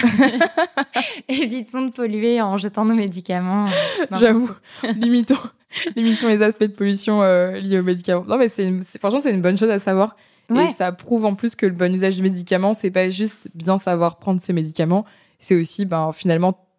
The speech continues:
Speaker 2: tout ce qu'il y a autour, c'est aussi bien les trier, euh, bien les jeter en quelque sorte, enfin, les ramener
Speaker 1: Ouais.
Speaker 2: à la pharmacie, comme tu disais, et bien les conserver aussi, pour qu'ils soient plus efficaces, enfin, qu'ils soient plus efficaces, qu'ils aient toujours la même efficacité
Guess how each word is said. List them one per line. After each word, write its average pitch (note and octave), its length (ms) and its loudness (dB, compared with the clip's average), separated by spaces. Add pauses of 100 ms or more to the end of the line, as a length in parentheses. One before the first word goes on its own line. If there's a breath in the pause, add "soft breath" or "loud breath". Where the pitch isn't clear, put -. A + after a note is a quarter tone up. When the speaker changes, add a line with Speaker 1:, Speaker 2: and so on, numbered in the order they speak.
(200)
Speaker 2:
tout - 100 -6
ce - 80 -8
qu'il - 140 -2
y F3 40 4
a E3+ 140 0
autour, F#3 400 0
c'est D3+ 280 -4
aussi D3 260 -4
bien D#3 240 -2
les D3+ 100 0
trier, F3 540 0 (440 soft breath)
euh, - 140 -2
bien F3 300 0
les E3 200 0
jeter E3+ 480 0
en D#3 120 -4
quelque D#3+ 260 -2
sorte, E3 280 -2
enfin, - 340 -18
les E3 120 -16
ramener E3 240 2
Speaker 1:
Ouais. - 40 0
Speaker 2:
à E3 40 2
la D#3+ 80 2
pharmacie, E3 380 -4
comme D#3+ 160 -10
tu E3 140 -18
disais, E3 300 0 (720)
et F3+ 80 4
bien F3+ 180 2
les F3 80 0
conserver F3 540 -2 (120)
aussi, F3 300 -6 (300)
pour - 120 -8
qu'ils D#3+ 140 -12
soient E3 220 2
plus F#3 340 -2
efficaces, E3 580 -2
enfin, E3+ 140 0
qu'ils - 120 -16
soient - 100 -4 (120)
plus D#3 140 -14
efficaces, C#3+ 300 -12
qu'ils D#3+ 400 -14 (100)
aient D#3 80 -4
toujours F3+ 300 -4
la D#3+ 100 4
même F3 240 2
efficacité E3+ 720 -4